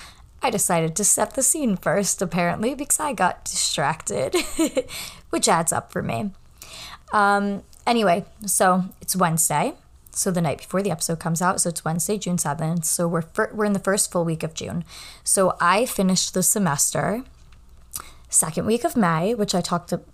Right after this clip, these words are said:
bit about in the last episode. At this point, all my grades are out.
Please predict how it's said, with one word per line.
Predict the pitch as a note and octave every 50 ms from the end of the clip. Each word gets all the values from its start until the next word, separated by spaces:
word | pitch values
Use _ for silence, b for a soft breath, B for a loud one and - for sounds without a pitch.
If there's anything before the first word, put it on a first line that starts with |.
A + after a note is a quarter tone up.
| - -
bit | F3+ - F3+ D#3+ -
about | F3+ D#3+ D#3+ D#3 -
in | F3+ F#3
the | F#3
last | F#3+ F3 D3+ D3+ - -
episode. | - - - F3 - - D#3+ E3+ F#3 B B B B B -
At | - - -
this | A#3+ B3+ B3
point, | - - E4+ F4+ - - - -
all | - G3 F#3+
my | F#3 F#3 F#3+
grades | F#3 - G3 F3 E3+ -
are | - -
out. | - - - -